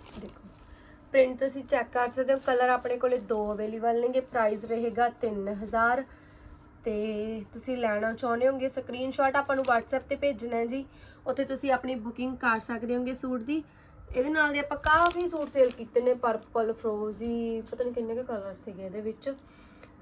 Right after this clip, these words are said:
ਤੇ ਪਰ ਜਿਹੜੀ ਟੀ ਸਟਾਰ ਦੀ ਕਲੈਕਸ਼ਨ ਆਉਂਦੀ ਹੈਗੀ, ਉਹਦੇ ਵਿੱਚ ਸਿੰਗਲ ਪ੍ਰਿੰਟ ਹੀ ਬਣਦਾ ਹੁੰਦਾ ਹੈਗਾ, ਪਰ ਇਹਦੇ ਵਿੱਚ ਆਪਣੇ ਕੋਲੇ ਦੋ ਕਲਰ ਹੈਗੇ ਨੇਗੇ। ਨਹੀਂ ਇੱਕ ਕਲਰ ਤੇ ਜਿੱਦਾਂ ਕਿ ਇਹ ਬਲੈਕ ਸੀਗਾ, ਇਹਦੇ ਵਿੱਚ ਇੱਕ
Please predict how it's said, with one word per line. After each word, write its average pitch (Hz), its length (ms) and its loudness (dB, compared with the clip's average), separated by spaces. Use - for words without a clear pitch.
ਤੇ 226 240 4
ਪਰ 233 320 2
ਜਿਹੜੀ 233 320 0
ਟੀ 254 220 -8
ਸਟਾਰ 240 240 -2
ਦੀ 226 80 -6
ਕਲੈਕਸ਼ਨ 233 440 -2
ਆਉਂਦੀ 220 340 -2
ਹੈਗੀ, 214 160 -6
ਉਹਦੇ 226 220 0
ਵਿੱਚ 247 180 -4
ਸਿੰਗਲ 220 680 -2
ਪ੍ਰਿੰਟ 214 440 -6
ਹੀ 254 80 -8
ਬਣਦਾ 196 420 -6
ਹੁੰਦਾ 202 260 -8
ਹੈਗਾ, 226 200 -2
ਪਰ 262 120 4
ਇਹਦੇ 262 200 6
ਵਿੱਚ 285 200 -4
ਆਪਣੇ 262 260 2
ਕੋਲੇ 254 260 4
ਦੋ 220 260 6
ਕਲਰ 220 340 0
ਹੈਗੇ 202 260 -8
ਨੇਗੇ। 240 320 -2
ਨਹੀਂ 233 240 -2
ਇੱਕ 247 160 -12
ਕਲਰ 233 240 -2
ਤੇ 240 140 -4
ਜਿੱਦਾਂ 240 240 -4
ਕਿ 240 180 -6
ਇਹ 240 80 -2
ਬਲੈਕ 220 500 -4
ਸੀਗਾ, 226 280 -2
ਇਹਦੇ 226 160 0
ਵਿੱਚ 285 260 -6
ਇੱਕ - 280 -6